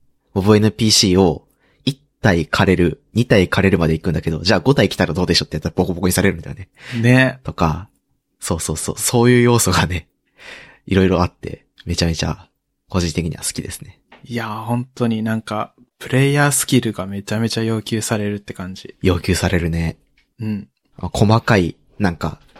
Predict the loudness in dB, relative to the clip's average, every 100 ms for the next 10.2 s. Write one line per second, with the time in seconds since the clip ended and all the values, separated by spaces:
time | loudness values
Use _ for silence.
0 | -20 _ _ _ _ _ -4 0 0 0
1 | 2 2 2 -2 -4 -2 2 4 2 0
2 | 0 -2 -8 -8 -10 -20 _ -2 -2 -4
3 | _ _ _ _ _ _ _ _ _ _
4 | _ 2 4 4 2 -2 2 4 4 2
5 | 0 0 -2 -8 -14 -18 _ -20 -20 _
6 | _ 0 0 0 4 4 6 2 -2 -6
7 | _ _ _ _ _ _ -12 -10 -6 -6
8 | -8 -12 _ _ _ _ _ _ _ -2
9 | -2 0 -2 0 -2 -2 -2 0 -2 -4
10 | -4 -4